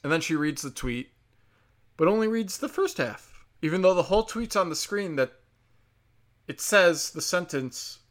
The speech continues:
"Go home in love and peace." Go home in love and peace. Said it right there. She didn't feel the need to read that out loud, though.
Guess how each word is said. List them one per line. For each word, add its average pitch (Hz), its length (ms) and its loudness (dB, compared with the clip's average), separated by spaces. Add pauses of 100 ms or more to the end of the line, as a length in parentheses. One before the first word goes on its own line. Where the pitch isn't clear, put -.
(320)
"Go 151 240 8
home 151 500 -2
in 131 160 -4
love 131 240 4
and 120 100 -6
peace." - 440 -4 (1300)
Go 196 260 8
home 156 540 4 (920)
in 135 340 2
love 160 440 6 (120)
and 143 240 -4
peace. 123 460 -4
Said - 240 0
it 220 80 2
right 202 160 0
there. 147 200 2
She - 180 -4
didn't 180 260 -4 (540)
feel 135 240 2
the 120 120 -4
need 117 200 -8
to 113 100 -10
read 110 180 -10
that 110 100 -10
out 110 160 -8
loud, 101 200 -14
though. - 160 -16